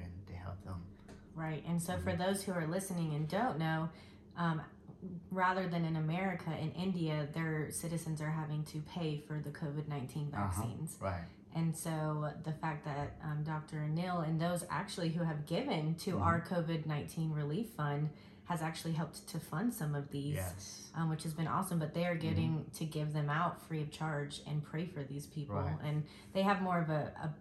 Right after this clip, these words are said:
Speaker 2: bigger hospital setup, so they're
Speaker 1: Mm-hmm.
Speaker 2: not necessarily doing prayer ministry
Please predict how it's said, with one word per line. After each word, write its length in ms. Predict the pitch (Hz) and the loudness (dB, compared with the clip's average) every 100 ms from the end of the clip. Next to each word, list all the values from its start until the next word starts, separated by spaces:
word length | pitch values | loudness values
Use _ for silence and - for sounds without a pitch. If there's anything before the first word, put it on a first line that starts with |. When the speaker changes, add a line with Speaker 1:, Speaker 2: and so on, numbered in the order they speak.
| - | -2
Speaker 2:
bigger 240 | 196 202 | 0 2
hospital 500 | 180 185 175 - 160 | 2 2 0 0 -2
setup, 500 | 156 165 165 135 143 - | -2 0 0 0 -4 -2
so 180 | 185 | 2
they're 120 | 180 190 | 4 6
Speaker 1:
Mm-hmm. 40 | |
Speaker 2:
not 200 | 196 180 | 6 4
necessarily 640 | 185 180 165 170 165 160 160 | 2 0 0 2 2 2 2
doing 480 | 170 165 156 151 151 - - | 2 2 2 2 -2 -10 -16
prayer 300 | - 208 202 | -2 2 4
ministry 760 | 180 170 170 - 170 160 156 | 4 4 4 2 0 0 0